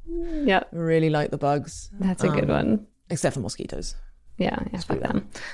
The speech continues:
Speaker 1: Why'd you move to Austin? Like, what brought you here?
Speaker 2: Um, a combination of things. My other half, Igor, got a job that required him to be in Texas.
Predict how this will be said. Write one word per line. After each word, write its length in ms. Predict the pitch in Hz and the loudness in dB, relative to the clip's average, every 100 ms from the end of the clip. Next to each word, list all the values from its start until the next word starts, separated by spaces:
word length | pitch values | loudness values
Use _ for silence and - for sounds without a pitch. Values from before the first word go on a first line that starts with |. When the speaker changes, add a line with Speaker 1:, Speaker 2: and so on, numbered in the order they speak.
| - - - - | -14 -16 -16 -4
Speaker 1:
Why'd 240 | 190 190 214 | 2 4 6
you 60 | |
move 160 | 208 190 | 6 6
to 100 | - | 2
Austin? 520 | - - - 196 170 - | 0 -2 -2 -2 -2 0
Like, 160 | 190 | 2
what 80 | 196 | 4
brought 200 | 190 190 | 4 4
you 100 | - | 2
here? 340 | 185 196 180 - _ - | 2 2 0 -8 _ 4
Speaker 2:
Um, 480 | 269 302 311 302 294 - - - _ _ - 226 | 6 8 6 2 -2 -10 -18 -20 _ _ -6 0
a 60 | |
combination 440 | 262 262 214 196 170 | 4 6 4 4 4
of 60 | |
things. 240 | 165 156 185 | 4 4 6
My 580 | 175 180 175 180 - - _ _ _ _ _ _ _ - | 6 8 6 6 2 -4 _ _ _ _ _ _ _ 2
other 160 | 202 180 | 6 8
half, 260 | 180 180 | 6 6
Igor, 500 | 180 165 165 156 160 185 | 4 6 8 6 4 0
got 160 | - 127 | 2 4
a 40 | |
job 260 | 156 156 156 | 6 6 6
that 100 | 156 | 2
required 320 | - 160 147 | 2 4 4
him 120 | 147 143 | 4 2
to 60 | |
be 60 | 151 | 0
in 60 | 147 | 2
Texas. 540 | 143 139 175 - - | 0 0 -2 -2 -10